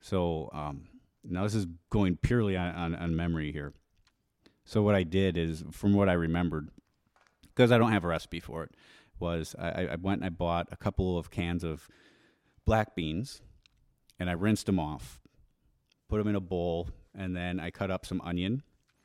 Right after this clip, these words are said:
Uh, I, I believe originally, now that I was thinking about it, I, I wanna say it was red, but I had white, so I cut up some, some white onion, and then, uh, avocado. So I just, uh, I had a firmer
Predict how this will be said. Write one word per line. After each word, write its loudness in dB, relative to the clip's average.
Uh, -4
I, -2
I -4
believe 0
originally, 4
now 2
that 0
I -4
was -6
thinking 0
about -4
it, -8
I, -14
I -8
wanna 0
say 0
it -2
was -8
red, -10
but -2
I 4
had 0
white, -2
so -4
I 0
cut 2
up 0
some, 0
some 2
white 0
onion, -2
and 2
then, 2
uh, -4
avocado. 0
So -4
I 0
just, -6
uh, -10
I -8
had 0
a 0
firmer 2